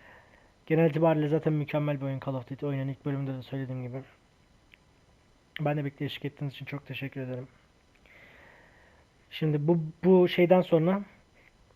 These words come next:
aa, neydi bunun adı ya? Bu jenerikten sonra şey var. Bir bölüm daha var. Onu da çekeceğim.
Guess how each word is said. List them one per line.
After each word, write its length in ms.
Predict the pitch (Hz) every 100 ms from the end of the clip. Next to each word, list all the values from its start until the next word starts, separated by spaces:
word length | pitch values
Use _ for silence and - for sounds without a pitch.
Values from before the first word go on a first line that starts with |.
| _ _ -
aa, 360 | 156 139 135 131
neydi 340 | 147 147 139
bunun 140 | 139
adı 180 | 127 120
ya? 260 | 117 110 - - - -
Bu 160 | 147
jenerikten 680 | 135 143 151 151 147 156 147 147 -
sonra 380 | - 147 147 160
şey 240 | - 143
var. 220 | 127 - - - _ _ _ _ _ _ _ _ _ - _ _ -
Bir 140 | 151
bölüm 260 | 147 143 143
daha 180 | 147 135
var. 140 | 147 - _ _ _ _ _ _ 160
Onu 200 | 147 147
da 100 | 135
çekeceğim. 400 | 131 - 151